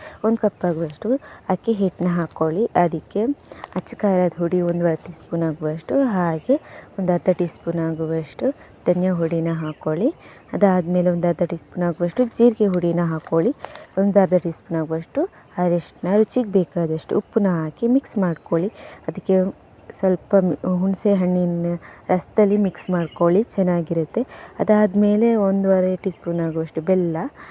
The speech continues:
ಇವೆಲ್ಲನೂ ಹಾಕಿ ಹುಣಸೆ ಹಣ್ಣಿನ ರಸದಲ್ಲಿ ನೀಟಾಗಿ ಕಲಸ್ಕೊಂಡ್ಬಿಡಿ. ಯಾಕಂದ್ರೆ ನಿಂಬೆ ಹಣ್ಣಿನ ಹುಳಿ ಸಾಕಾಗಲ್ಲ, so ಹಾಗಾಗಿ ಈ ಹುಣಸೆ ಹಣ್ಣಿನ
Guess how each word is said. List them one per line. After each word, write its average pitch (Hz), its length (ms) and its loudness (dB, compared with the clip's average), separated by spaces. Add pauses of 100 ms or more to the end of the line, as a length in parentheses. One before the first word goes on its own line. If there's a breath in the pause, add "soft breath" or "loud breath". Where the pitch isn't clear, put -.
(200 loud breath)
ಇವೆಲ್ಲನೂ 202 460 4
ಹಾಕಿ 180 280 0
ಹುಣಸೆ 226 340 2
ಹಣ್ಣಿನ 180 500 -2
ರಸದಲ್ಲಿ 180 520 0 (420 loud breath)
ನೀಟಾಗಿ 202 540 2
ಕಲಸ್ಕೊಂಡ್ಬಿಡಿ. 175 840 2
ಯಾಕಂದ್ರೆ 185 480 4 (180)
ನಿಂಬೆ 226 260 10
ಹಣ್ಣಿನ 240 420 8
ಹುಳಿ 214 260 10
ಸಾಕಾಗಲ್ಲ, 175 680 0 (160)
so 277 80 8
ಹಾಗಾಗಿ 180 580 2 (340 loud breath)
ಈ 202 60 0
ಹುಣಸೆ 202 280 2
ಹಣ್ಣಿನ 196 280 0